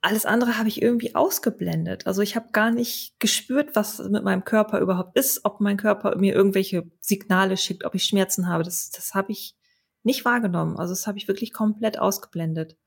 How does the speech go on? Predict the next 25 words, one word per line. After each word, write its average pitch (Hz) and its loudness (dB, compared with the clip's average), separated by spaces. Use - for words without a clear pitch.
Ich - -20
bin 196 2
einfach 202 -2
wirklich 202 -6
aufgestanden 220 -2
und 185 -2
habe 190 -6
gedacht, 170 -8
"Ja, - -8
jetzt - -12
geht's, - -6
heute 208 0
geht's 190 -8
los, 269 2
heute 220 2
ist - -4
der 202 0
Lauf", 247 0
hab - -4
meine 196 2
Klamotten 247 0
schon 247 -4
angezogen 226 0
und, 190 0
ähm, 175 0